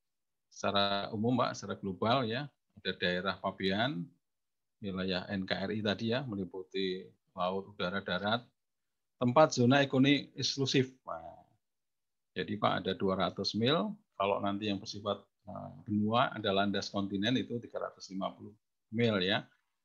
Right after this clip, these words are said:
Kemudian kegiatan tertentu di sini seperti adanya eksplorasi, pertambangan. Kalau di tambang itu kan perlu ada alat-alatnya, Pak, bor, pipa, itu sering diimpor ya.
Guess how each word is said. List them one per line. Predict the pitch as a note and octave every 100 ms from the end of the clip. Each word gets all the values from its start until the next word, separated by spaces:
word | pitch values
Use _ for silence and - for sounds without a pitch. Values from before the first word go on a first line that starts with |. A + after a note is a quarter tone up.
| _
Kemudian | B2+ D3 D3 B2+ D3+ G3 G3+ - _ _ _ _ _ _ _ _
kegiatan | E3+ E3+ C3+ C3 D3+ D3+
tertentu | D#3 D3+ D#3 D#3+ C3+
di |
sini | B2+ C#3 E3+
seperti | E3 D3+ C3 D3+
adanya | C#3+ B2+ B2 C#3+ -
eksplorasi, | - - C#3 C3+ C3 - C3 G#2 - _ F2+ F2 F2 _
pertambangan. | - G#2 G2 F#2+ G2 F2 - _ _ _ _ _ _ _ _ _ _ _ _ _ _ _ _ -
Kalau | G2 G2 -
di | F#2
tambang | G2 F#2 F#2+ F#2+
itu | G2
kan | A2+ G#2+
perlu | G2+ G2+
ada | F#2 F#2 F2+ F#2 -
alat-alatnya, | - F#2 F2+ - F#2 - A2 G2+
Pak, | - -
bor, | A2+ G#2+ G2+ F#2+ F#2+ F#2+
pipa, | G2+ G#2 G2 F#2 G2
itu | B2+
sering | A#2+ A#2
diimpor | A2 A2 A2 A2+ A2+ C#3 C#3+
ya. | A#2